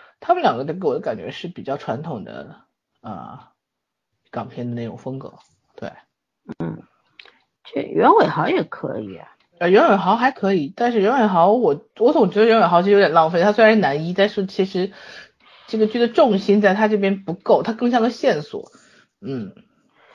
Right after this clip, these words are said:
Speaker 2: 就袁伟豪，特别提一下，袁伟豪为了这个角色，他是脱水瘦身，然后就是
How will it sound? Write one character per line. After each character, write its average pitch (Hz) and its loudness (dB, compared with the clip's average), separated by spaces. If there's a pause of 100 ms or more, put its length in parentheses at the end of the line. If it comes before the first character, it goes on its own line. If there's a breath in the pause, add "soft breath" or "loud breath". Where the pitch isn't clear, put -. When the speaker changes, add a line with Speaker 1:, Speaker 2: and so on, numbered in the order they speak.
(340 soft breath)
Speaker 2:
就 233 2
袁 202 6
伟 202 8
豪， 160 6 (240)
特 - 4
别 175 6
提 127 -2
一 131 -2
下， 139 2
袁 143 2
伟 131 -2
豪 123 2
为 165 2
了 143 4
这 147 -4
个 151 0 (240)
角 120 0
色， 160 0
他 151 -2
是 165 -2 (380 loud breath)
脱 285 8
水 117 4
瘦 147 2
身， 143 -2 (280)
然 139 2
后 175 4 (320)
就 185 -4
是 147 0